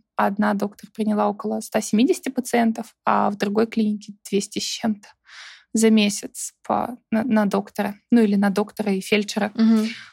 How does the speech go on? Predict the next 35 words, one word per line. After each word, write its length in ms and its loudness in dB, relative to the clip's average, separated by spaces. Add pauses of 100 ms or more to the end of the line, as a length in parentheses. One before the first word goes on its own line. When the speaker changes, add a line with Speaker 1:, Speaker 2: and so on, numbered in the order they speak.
(160)
Speaker 1:
А, 160 4
вот. 360 2 (280)
И 100 2
он 160 4
говорит: 240 -2
«Так 240 -4
если 220 -2
бы 420 0
не 180 0
организация, 640 0
кто 160 -4
бы 120 -2
этих 200 -10
людей 240 -2
принял?» 400 -2
Никто. 520 0
Speaker 2:
Мгм. 520 4
Speaker 1:
И 160 0
вот 200 -6 (380)
я 160 4
решила 300 -2
его 180 2
пример 380 -2
привести. 460 -2
Мне 160 0
кажется, 360 -10
он 160 0
такой 400 -10 (480)
самый 280 4
ценный. 300 4
Я 160 4
занимаюсь 300 6
там 180 4
волонтёрским 680 0
фандрайзингом 840 2